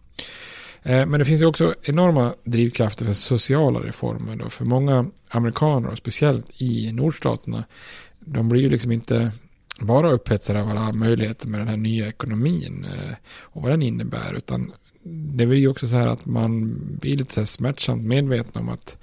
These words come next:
samhället också har en hel del brister. Och det var ju det här vi pratade om, södern kritiserar nordstaterna för att,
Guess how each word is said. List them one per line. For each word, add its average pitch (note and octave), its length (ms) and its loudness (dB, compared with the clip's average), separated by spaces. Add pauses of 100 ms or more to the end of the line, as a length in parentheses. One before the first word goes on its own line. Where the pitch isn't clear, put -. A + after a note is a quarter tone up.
(500)
samhället B2+ 600 0
också B2 200 -4
har A2+ 420 0
en A2+ 120 -6
hel A#2 400 0
del A2 300 -4 (140)
brister. C#3+ 540 -2
Och - 60 -8
det A#2 80 -2
var A#2 80 0
ju A#2 60 2
det A2+ 60 2
här C3 120 4
vi A#2 80 2
pratade A#2 260 -4
om, A#2 60 -6
södern A#2 460 4
kritiserar D#3+ 540 0
nordstaterna - 560 -10
för A2 100 -10
att, - 300 -16